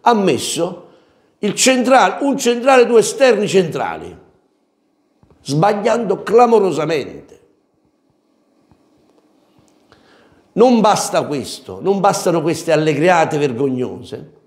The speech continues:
perché noi poi dobbiamo spiegare anche perché contestiamo Allegri. A metà primo tempo Cambiasso aveva avuto un avvio difficile,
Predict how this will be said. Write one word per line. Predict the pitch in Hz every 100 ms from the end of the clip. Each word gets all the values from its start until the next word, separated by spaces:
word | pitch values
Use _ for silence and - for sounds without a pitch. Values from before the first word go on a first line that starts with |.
| _ _ _ _ _ _ _
perché | - -
noi | 123 120
poi | 131 113
dobbiamo | 104 101 95
spiegare | - - 104 131 127 127
anche | 139 123 101
perché | 92 87 107 95 - _ _ _ _
contestiamo | - 123 113 - - - 110 107
Allegri. | 101 107 98 80 78 71 69 - _ _ _ _ _ _ _ _ _ _ - - _ _ _
A | -
metà | 240 208 196 240
primo | 240 220 196 165
tempo | - 110 90 87 104 -
Cambiasso | 185 160 143 113 - 139 - -
aveva | 151 165
avuto | 165 135
un | 135
avvio | 135 147 143 120 - - - _
difficile, | 135 - 117 98 - 98 107